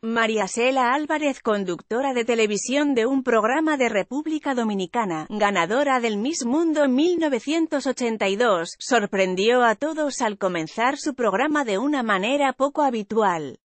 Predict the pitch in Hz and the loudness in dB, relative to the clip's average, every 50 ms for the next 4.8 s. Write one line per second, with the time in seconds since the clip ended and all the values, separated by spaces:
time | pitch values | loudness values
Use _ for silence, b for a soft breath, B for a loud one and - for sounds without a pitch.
0 | _ _ _ _ _ _ _ _ _ - - 226 208 - - - 226 233 262 262 | _ _ _ _ _ _ _ _ _ -4 -4 -2 -2 -4 -4 -2 0 0 2 2
1 | 254 - 220 202 175 - 220 294 - 294 240 233 269 320 339 - 330 311 320 285 | 0 0 -2 -2 -2 -2 -2 -2 -2 -2 -2 0 0 0 0 0 -2 -2 -2 0
2 | 294 277 240 - - 269 254 226 202 190 185 180 180 - - - 233 208 196 190 | 0 -2 -2 -2 -2 0 0 0 2 2 0 0 0 -4 -2 -2 -2 -2 -2 -4
3 | 185 - 208 180 170 170 208 277 302 320 302 277 269 254 240 240 294 330 349 330 | -4 -4 -6 -4 -4 -2 -2 -2 -2 -2 -2 -2 -2 -2 -4 -4 -4 -4 -6 -4
4 | - 339 - - 294 240 214 185 175 170 156 151 147 - _ | -4 -4 -4 0 0 0 0 0 -2 -4 -4 -6 -10 -12 _